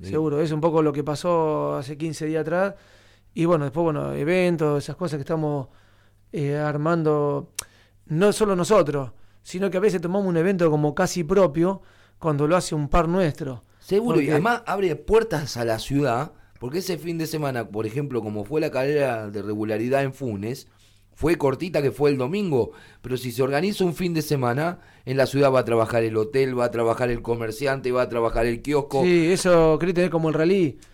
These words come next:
Speaker 2: que va a cada ciudad.
Speaker 1: Exactamente.
Speaker 2: O sea, eh, se conectan muchas otras actividades relacionadas. Aparte, eh, lo nuestro también, eh, roza un poco la parte cultural.
Speaker 1: Ujú.
Speaker 2: Eh, más allá de, de, de ver un auto antiguo,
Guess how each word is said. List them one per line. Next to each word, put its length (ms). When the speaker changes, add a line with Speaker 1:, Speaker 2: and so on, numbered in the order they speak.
Speaker 2:
que 140
va 140
a 80
cada 200
ciudad. 520
Speaker 1:
Exactamente. 880
Speaker 2:
O 20
sea, 40
eh, 200
se 160
conectan 380
muchas 340
otras 260
actividades 640
relacionadas. 560
Aparte, 420
eh, 360
lo 220
nuestro 280
también, 460
eh, 400
roza 260
un 100
poco 240
la 120
parte 280
cultural. 640
Speaker 1:
Ujú. 300
Speaker 2:
Eh, 420
más 300
allá 140
de, 260
de, 180
de 160
ver 180
un 120
auto 260
antiguo, 560